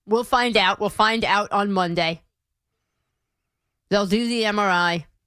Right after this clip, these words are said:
We'll find out what this injury is. But if Daniel Jones' season is over due to this knee injury, then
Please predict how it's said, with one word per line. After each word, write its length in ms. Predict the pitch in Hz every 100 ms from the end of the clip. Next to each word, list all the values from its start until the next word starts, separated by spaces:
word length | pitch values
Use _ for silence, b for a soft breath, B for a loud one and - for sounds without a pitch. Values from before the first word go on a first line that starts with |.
| -
We'll 140 | 190
find 260 | - 185 180
out 140 | 175
what 120 | 180
this 160 | 180 156
injury 380 | 175 165 170 156
is. 240 | 139 - _ _ _ _ _ _ _ - -
But 180 | 185 220
if 140 | 220
Daniel 420 | 233 254 294 311 262
Jones' 560 | 185 226 233 220 190 b b b b
season 760 | - - 294 285 208 180 165 -
is 220 | 202 170 -
over 480 | 220 220 143 139 131 _ _ _ _ _ _ -
due 140 | 233
to 60 | 208
this 200 | 196 -
knee 180 | 190 175
injury, 440 | 160 151 127 123 _ _ _ _ _ _ _ _ _ _ _ _ _ _ _ _ _ b b b b b b b b b _ -
then 600 | 175 233 233 226 226